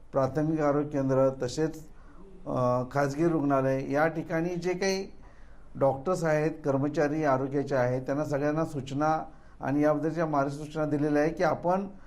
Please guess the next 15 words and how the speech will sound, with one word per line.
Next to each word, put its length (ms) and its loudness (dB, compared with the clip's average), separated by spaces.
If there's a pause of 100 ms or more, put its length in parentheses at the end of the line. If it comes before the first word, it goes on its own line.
(260)
अशा 240 2
प्रकारची 540 0
लक्षणं 340 0
कोणाला 300 2
असतील, 220 -4
ताप, 360 4 (300)
सर्दी, 540 -4
खोकला 520 0 (1400)
आणि 260 2
दम 300 4
लागणे 360 2
असे 260 -2
असतील, 420 0
तर 80 2
जवळच्या 760 2